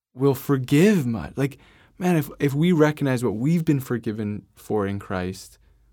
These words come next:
when we meet somebody who's different than us, that should demand some compassion and some understanding. And so, yeah, I'm curious, like, that,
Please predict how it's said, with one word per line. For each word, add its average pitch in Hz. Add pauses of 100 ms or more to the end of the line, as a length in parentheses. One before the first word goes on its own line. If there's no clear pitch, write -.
when 123
we 170
meet 139
somebody 120
who's 107
different 127
than 101
us, 92 (760)
that 147
should 117
demand 117
some 110
compassion 113
and 117
some 110
understanding. 117
And 117
so, 120 (400)
yeah, 160
I'm 139
curious, 135
like, 110
that, 117